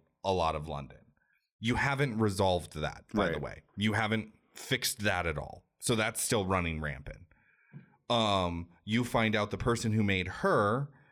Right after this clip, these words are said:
Speaker 1: is, like, a really, really bad man that started a bunch of bad shit a really long time ago. And he's trying to control that, right?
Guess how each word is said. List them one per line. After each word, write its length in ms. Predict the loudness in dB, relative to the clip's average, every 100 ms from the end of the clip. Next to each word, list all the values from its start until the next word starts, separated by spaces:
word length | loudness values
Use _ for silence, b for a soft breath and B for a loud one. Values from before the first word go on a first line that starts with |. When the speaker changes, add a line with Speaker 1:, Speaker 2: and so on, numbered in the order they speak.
| b _
Speaker 1:
is, 840 | 0 2 4 4 2 0 -4 -8 -14 _ _ _ _ _ -2
like, 380 | 2 2 0 -6 _ 0
a 100 | 0
really, 460 | 0 2 4 4
really 280 | 4 4 4
bad 400 | 2 0 0 0 0
man 400 | 2 2 0 -2
that 380 | -2 -2 -4 -10
started 440 | -4 2 2 2
a 40 | 0
bunch 300 | 0 0 0
of 120 | -2
bad 260 | -2 -2 0
shit 240 | 0 0 -2
a 40 |
really 300 | -2 -2 -2
long 320 | -2 -4 -4
time 280 | -6 -8 -8
ago. 400 | -12 -16 -20 -20 _ b b b -2
And 480 | 0 2 0 -2
he's 220 | -4 -4 0
trying 380 | 2 4 2
to 100 | 0
control 460 | 0 -2 -2 -2 -2
that, 240 | -8 -18 -20 _ _
right? 360 | 0 2 2